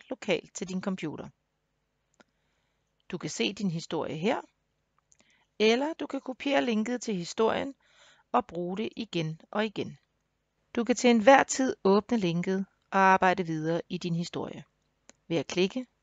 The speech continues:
på Rediger. På den måde kan andre også bruge din historie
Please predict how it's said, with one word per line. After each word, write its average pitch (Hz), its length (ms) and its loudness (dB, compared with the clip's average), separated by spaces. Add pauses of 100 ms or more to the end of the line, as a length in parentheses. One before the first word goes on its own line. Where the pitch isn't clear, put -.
på 233 80 -6
Rediger. 226 560 -2 (920)
På 196 100 -6
den 294 260 4
måde 190 380 4
kan - 220 0
andre 202 260 2
også 190 220 2
bruge 196 260 -4
din 190 140 -4
historie 214 560 -2